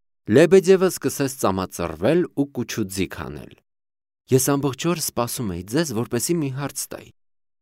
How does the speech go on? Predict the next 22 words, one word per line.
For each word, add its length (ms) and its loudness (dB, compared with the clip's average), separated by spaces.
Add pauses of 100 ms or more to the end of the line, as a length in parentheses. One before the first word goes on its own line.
(140)
Կյանքում 400 2
գոնե 240 0
մի 160 -2
անգամ 320 -4
առաջին 360 -6
խոսքից 460 -6 (100)
ճիշտ 320 -6
պատասխանեցեք։ 920 -10 (680)
Որևէ 340 4
չափով 440 -6
մասնակցել 720 -4
եք 180 -4
երեկվա 480 -4 (100)
այդ 280 -10
կարգին, 560 -16 (320)
թե 120 2
ոչ»։ 220 -8 (1400)
Լեբեդևը 640 6
նորից 520 0
ծամածռվեց, 1080 -4
սկսեց 500 -4
քրքջալ, 760 -2